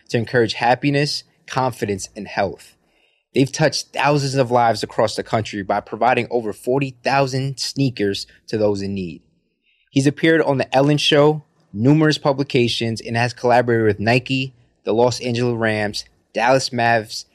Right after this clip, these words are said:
and the list goes on. I'm super excited for this episode here. So without further ado, here's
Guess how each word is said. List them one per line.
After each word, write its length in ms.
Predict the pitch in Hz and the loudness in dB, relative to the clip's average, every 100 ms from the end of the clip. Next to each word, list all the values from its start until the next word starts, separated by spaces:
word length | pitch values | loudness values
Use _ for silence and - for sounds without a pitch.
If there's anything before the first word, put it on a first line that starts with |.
| _ | _
and 120 | - | -12
the 60 | 104 | -6
list 260 | 107 101 - | -4 -4 -4
goes 200 | 98 95 | -6 -6
on. 280 | 95 71 - _ _ _ _ _ _ _ _ - | -8 -8 -14 _ _ _ _ _ _ _ _ -14
I'm 100 | 101 | -8
super 460 | - - 143 135 131 | -4 0 0 4 2
excited 360 | - 127 120 | 4 2 2
for 100 | - | 0
this 180 | 113 - | -2 0
episode 460 | 117 - 113 117 104 | 0 0 0 0 2
here. 340 | 113 113 110 | 2 2 2
So 180 | 110 117 | 0 0
without 360 | 110 113 135 - | 0 2 2 2
further 220 | 135 135 | 2 2
ado, 240 | 131 131 | 2 0
here's 420 | 104 147 117 98 | 2 2 2 0